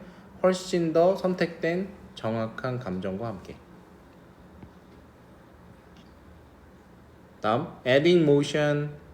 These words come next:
또 모션 또 나왔네요. 동작을 추가하는 것은 help to refine. 이러한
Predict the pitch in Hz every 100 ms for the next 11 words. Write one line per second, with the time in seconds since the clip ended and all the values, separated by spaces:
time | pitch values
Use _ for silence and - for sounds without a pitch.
0 | - - - - - - - - 180 135
1 | 131 131 196 202 185 135 113 139 - -
2 | - - - - - 143 160 185 185 185
3 | 185 208 208 196 175 123 113 - 147 117
4 | 82 76 - - - - - - - -
5 | 147 147 143 - - 165 120 117 127 120
6 | 98 85 - - - - - 143 175 185
7 | 160 143 131 87